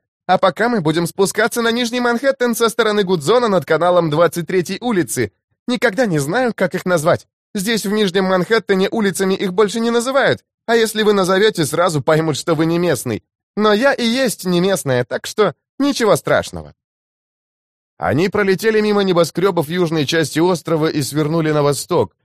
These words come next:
к старому небоскрёбу MetLife Tower. Она уже видела позолоченную пирамидку его купола, высящегося над Мэдисон-сквер.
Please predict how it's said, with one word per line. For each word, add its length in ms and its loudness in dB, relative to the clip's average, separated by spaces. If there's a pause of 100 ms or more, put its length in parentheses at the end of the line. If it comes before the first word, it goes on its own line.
(120)
к 60 -16
старому 400 2
небоскрёбу 680 0
MetLife 540 2 (100)
Tower. 460 0 (400)
Она 240 2
уже 180 0
видела 300 0
позолоченную 720 0
пирамидку 540 -2
его 240 2
купола, 680 0
высящегося 680 -2
над 180 0
Мэдисон-сквер. 920 -6